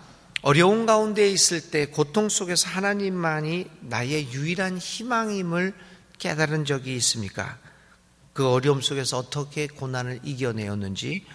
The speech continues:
오늘 만나는 여러분들의 이웃들과 교우들과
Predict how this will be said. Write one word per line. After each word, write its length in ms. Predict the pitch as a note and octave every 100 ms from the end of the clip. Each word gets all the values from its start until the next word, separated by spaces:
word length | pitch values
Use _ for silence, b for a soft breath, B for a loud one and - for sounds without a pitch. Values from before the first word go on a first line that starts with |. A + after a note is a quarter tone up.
| B B
오늘 300 | C3 A#2+ C3
만나는 760 | B2+ A2 A2+ C#3+ C3+ G#2+ D3 C3+ B B -
여러분들의 460 | G#2+ G#2 G#2+ G#2
이웃들과 580 | A#2+ D#3+ D3 A2+ G2+ F#2 -
교우들과 680 | B2+ B2+ A#2+ G#2 G2+ C3+